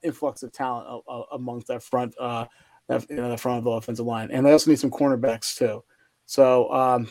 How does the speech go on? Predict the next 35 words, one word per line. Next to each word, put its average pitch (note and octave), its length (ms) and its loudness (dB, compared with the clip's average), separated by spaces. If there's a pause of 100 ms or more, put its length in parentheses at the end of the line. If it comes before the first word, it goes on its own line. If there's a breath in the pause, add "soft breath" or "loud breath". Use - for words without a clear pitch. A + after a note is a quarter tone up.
some E3 140 2
of E3 80 8
their D#3+ 80 12
priority D3+ 580 8
free C#3+ 280 2
agents, D#3 360 2
they C3+ 140 -2
got C3 220 0
TikTok D#3 420 0
Smith-Schuster, D#3 880 0
their C3+ 220 -2
twenty-five-year-old C3+ 960 0 (300 soft breath)
wide C3+ 180 2
receiver. D3 720 6
He, D3+ 140 -2
you - 80 -8
know, D#3 260 6
after E3+ 220 8
a D3 60 10
hot D#3+ 320 6
start D#3+ 300 8
his D#3+ 140 4
first D#3+ 260 2
two F3 120 -4
years, E3 480 6 (880 soft breath)
Pittsburgh E3+ 540 8 (300)
felt D#3 220 6
comfortable D#3+ 360 4
enough D3+ 240 6
to D3 60 -2
let, C#3+ 220 4
you D#3 80 2
know, C#3+ 100 2
Antonio C#3+ 400 4
Brown, C#3 540 0